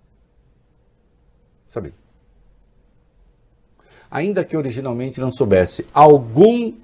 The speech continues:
assessor disse: "Presidente, vamos falar aqui o lema do fascismo, o senhor vai ver que vai render coisa." E rende. Estamos nós aqui apontando.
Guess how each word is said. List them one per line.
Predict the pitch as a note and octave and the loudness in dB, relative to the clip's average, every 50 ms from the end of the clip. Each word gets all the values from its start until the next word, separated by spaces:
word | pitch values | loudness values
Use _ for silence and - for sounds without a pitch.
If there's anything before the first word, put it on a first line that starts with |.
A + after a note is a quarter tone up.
| _ _ _ _ _ _ | _ _ _ _ _ _
assessor | C3+ D3 - - C#3+ - - - - D3+ D3 | -6 -6 -4 -4 -4 -6 -4 -2 0 0 0
disse: | B2+ B2 B2+ A#2+ B2 | 2 0 -4 -6 -4
"Presidente, | - - A#2+ A2+ G#2 D#3 D3+ C3 - G#2+ | -4 -4 -2 -2 0 -2 -2 -2 -4 -4
vamos | A2+ C#3 D3 - | -4 -4 0 0
falar | D3 C#3 C3 | 2 2 2
aqui | B2+ - C#3 | 0 -2 -2
o | |
lema | B2 B2 B2 B2+ | -4 -2 -4 -4
do | B2 A#2 | -8 -6
fascismo, | A2 - A2 G#2+ - - C#3+ D3 C#3 | -4 -4 -4 -4 -4 -6 -6 -6 -2
o | |
senhor | - D#3 C3+ | -2 -2 0
vai | B2+ A2+ | 0 0
ver | A2 C3 C3 | -2 -4 -6
que | A#2+ | 0
vai | A2+ C#3 C#3+ | 2 2 2
render | - C3 C3+ A#2+ A#2 B2+ D3 | 4 2 -2 -2 0 0 -2
coisa." | - - B2+ G#2+ G#2 F#2+ E2 E2 - - _ _ _ _ _ _ _ _ _ _ _ _ _ _ _ _ - - _ _ _ _ _ - - _ _ _ _ - - _ _ _ _ _ _ _ - | 0 0 0 0 0 -2 -4 -10 -20 -20 _ _ _ _ _ _ _ _ _ _ _ _ _ _ _ _ -20 -20 _ _ _ _ _ -20 -20 _ _ _ _ -20 -20 _ _ _ _ _ _ _ -8
E | A#2+ | -4
rende. | A#2+ C#3 D#3+ F3 E3 B2 D2+ - - _ _ _ _ _ _ _ _ _ _ _ _ _ _ _ _ _ _ _ _ _ _ _ _ _ _ _ _ _ | 0 2 2 2 0 -2 -8 -14 -20 _ _ _ _ _ _ _ _ _ _ _ _ _ _ _ _ _ _ _ _ _ _ _ _ _ _ _ _ _
Estamos | - - - - E3 G2 A#2+ A#2+ | -20 -14 -10 -10 -8 -8 -8 -4
nós | C#3 C#3 C#3+ D3 C#3+ | -4 -4 -2 -4 -6
aqui | D3+ - - | -8 -8 -10
apontando. | D#3+ - F3+ F3 F3 - E3 C#3 G#2 - - | -8 -8 -8 -8 -6 -4 -4 -4 -4 -6 -10